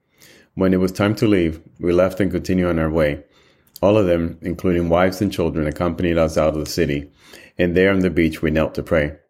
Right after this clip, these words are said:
After saying goodbye to each other, we went aboard the ship, and they returned home. We continued our voyage from Tyre and landed at Ptolemais, where we greeted the brothers and sisters and stayed with them for a day. Leaving the next day, we reached Caesarea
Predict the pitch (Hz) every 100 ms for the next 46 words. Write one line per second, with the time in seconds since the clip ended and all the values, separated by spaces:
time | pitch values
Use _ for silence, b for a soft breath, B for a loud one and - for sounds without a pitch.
0 | - 73 85 92 98 101 98 87 85 85
1 | 80 87 78 73 76 76 85 85 82 80
2 | 78 - 85 73 - _ 82 82 78 78
3 | 80 73 82 65 - B B B - 90
4 | 92 80 107 113 90 85 90 90 82 76
5 | 87 85 87 73 76 82 80 78 - B
6 | B B B _ 78 - 85 85 78 78
7 | - - - _ _ _ - 87 85 82
8 | 85 92 92 95 87 82 80 80 - 82
9 | - 87 - 73 76 - _ - 87 82
10 | 95 87 87 85 78 - 78 78 80 71
11 | B B B B B B - 87 92 107
12 | 104 98 92 92 - 90 85 78 90 -
13 | - 87 80 82 82 90 95